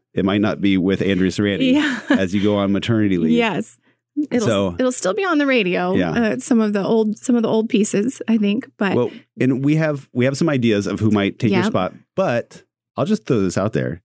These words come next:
Speaker 1: If anybody's listening and says, "I would love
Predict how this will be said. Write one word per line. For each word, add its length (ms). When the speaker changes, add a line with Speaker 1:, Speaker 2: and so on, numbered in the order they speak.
Speaker 1:
If 120
anybody's 360
listening 600
and 160
says, 400
"I 240
would 300
love 640